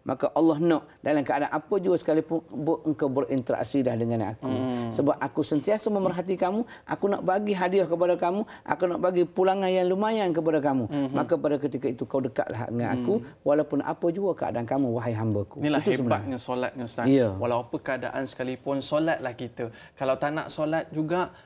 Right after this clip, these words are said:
Speaker 2: tunggulah sampai saat kita disolatkan. Mungkin sedikit, uh, doa daripada Al-Fatih Ustaz.
Speaker 1: InsyaAllah. Uh, dalam keadaan kita, dalam
Speaker 2: Ya.
Speaker 1: keadaan dia,
Speaker 2: Mm-mm.
Speaker 1: uh, ditimpa sedikit musibah
Speaker 2: Ya,
Speaker 1: corona dan sebagainya, mari kita berdoa kepada Allah Subhanahu Wa Taala.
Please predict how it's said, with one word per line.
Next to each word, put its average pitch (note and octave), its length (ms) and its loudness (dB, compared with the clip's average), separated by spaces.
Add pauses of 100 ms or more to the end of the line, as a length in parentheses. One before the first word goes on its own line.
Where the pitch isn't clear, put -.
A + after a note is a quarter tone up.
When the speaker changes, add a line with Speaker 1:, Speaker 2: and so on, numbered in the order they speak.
Speaker 2:
tunggulah C#3+ 400 0
sampai B2 400 -4
saat B2 320 -6
kita E3 320 -2
disolatkan. A#2 640 -4
Mungkin F3 160 0
sedikit, F3 380 0 (260)
uh, - 320 -4
doa C3 240 -2
daripada A#2+ 240 -6
Al-Fatih A2 240 -8
Ustaz. - 400 -12 (560)
Speaker 1:
InsyaAllah. A2 460 0 (340)
Uh, G#2+ 600 4 (500)
dalam A2 320 2
keadaan G#2+ 380 -2
kita, G#2+ 180 -2
dalam G2+ 160 -2
Speaker 2:
Ya. B2 80 -2
Speaker 1:
keadaan G2+ 220 0
dia, A2 140 2 (200)
Speaker 2:
Mm-mm. C3 240 -2
Speaker 1:
uh, A2+ 380 -2
ditimpa G#2+ 480 0
sedikit - 400 -2
musibah G#2 500 0
Speaker 2:
Ya, A#2+ 140 -2
Speaker 1:
corona G#2+ 320 2
dan F#2+ 80 -2
sebagainya, A2 400 0
mari G#2+ 160 2
kita A2 160 -4
berdoa G2+ 240 0
kepada F#2 160 0
Allah G#2 100 0
Subhanahu G2+ 240 -4
Wa - 80 -2
Taala. C3 200 6